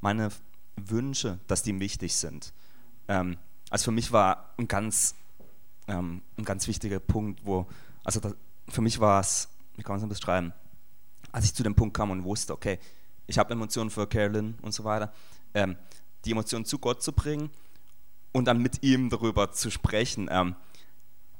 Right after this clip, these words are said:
ist, war für mich damals super schwierig, weil ich hatte, und nicht bewusst, also ich hatte immer im Hinterkopf, Gott könnte auch Nein sagen, was theoretisch richtig ist, weiß man, ähm,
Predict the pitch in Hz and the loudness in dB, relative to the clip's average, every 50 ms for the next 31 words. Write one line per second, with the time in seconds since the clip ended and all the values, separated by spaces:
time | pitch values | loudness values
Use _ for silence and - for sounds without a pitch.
0 | - - 113 110 - - - - - - - - - 107 107 104 - 123 131 135 | -2 0 2 4 6 6 8 8 6 6 4 2 4 6 6 6 6 4 4 6
1 | - 127 110 104 104 - - - - 117 - - 117 120 127 123 120 - - - | 8 8 8 6 4 2 2 2 2 2 2 2 4 4 4 4 4 2 4 6
2 | 104 95 90 92 92 - - - - - - - - - - 123 107 110 98 90 | 6 8 8 6 4 0 -4 -8 -10 -10 -10 -8 -6 0 2 4 4 4 2 2
3 | - - - - - - - - - - - - - - - - 131 147 160 180 | 0 -4 -8 -10 -10 -10 -10 -10 -10 -10 -10 -10 -10 -10 -4 -2 0 0 0 0
4 | 190 139 117 139 139 - - - 113 117 120 113 107 - - - - - - - | 0 2 2 2 2 2 0 0 0 2 2 2 0 0 -4 -10 -10 -10 -10 -10
5 | - - - - - - 110 123 117 120 - 120 131 127 113 110 123 117 117 - | -10 -10 -10 -6 -4 0 2 2 2 4 4 4 4 4 4 4 4 2 2 0
6 | - 107 - - 117 - - - 110 92 87 85 - 73 80 82 - - 92 76 | 0 -2 0 0 0 2 4 2 4 4 2 0 0 0 0 0 2 2 0 0
7 | - - - - - - - - - - - - - 107 - - - - - 120 | 0 -4 -6 -10 -10 -10 -10 -10 -10 -10 -6 2 4 6 6 6 4 4 4 4
8 | 113 113 113 98 90 - - 139 143 185 - - - 117 - 90 90 - 101 107 | 4 4 2 0 -2 -2 -2 -2 -2 -2 -2 -2 -4 -4 -4 -4 -4 0 0 2
9 | 110 113 110 98 95 92 - 95 98 95 95 | 2 2 2 0 0 0 0 0 0 0 0